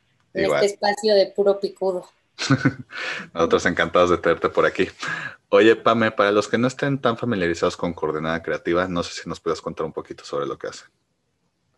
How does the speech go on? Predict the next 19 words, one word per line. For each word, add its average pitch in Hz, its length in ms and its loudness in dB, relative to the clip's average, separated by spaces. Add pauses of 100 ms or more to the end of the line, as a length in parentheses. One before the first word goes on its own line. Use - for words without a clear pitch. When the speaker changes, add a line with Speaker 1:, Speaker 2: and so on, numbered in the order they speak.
Speaker 1:
Feliz. 185 420 -2 (800)
Pues, 202 340 4
Coordenada 226 540 4
Creativa, 214 680 2 (320)
este, 202 260 -2
nosotros 202 300 0
decimos 202 340 0
que 196 120 -4
es 196 80 -4
un 208 240 -4
colectivo 208 680 2
creativo 202 680 0 (600)
porque 240 640 6
nos 208 200 -2
gusta 214 280 2
involucrar 202 460 4
a 208 60 6
muchas 208 760 4 (100)
personas 202 680 0